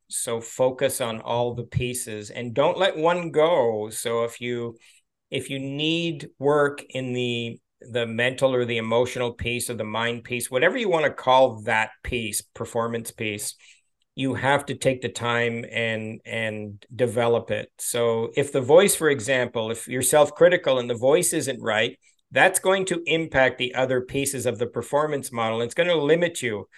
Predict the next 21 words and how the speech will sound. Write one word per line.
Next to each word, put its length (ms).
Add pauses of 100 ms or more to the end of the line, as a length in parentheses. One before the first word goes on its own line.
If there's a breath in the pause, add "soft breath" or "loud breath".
(460 loud breath)
So 220
you 200
really 360
need 400
to 120
work 280
on 260
all 320
of 160
them 420
and 200
pay 180
attention, 580
I 120
think, 340
to 240
all 320
of 160
them 420
and, 640
um, 400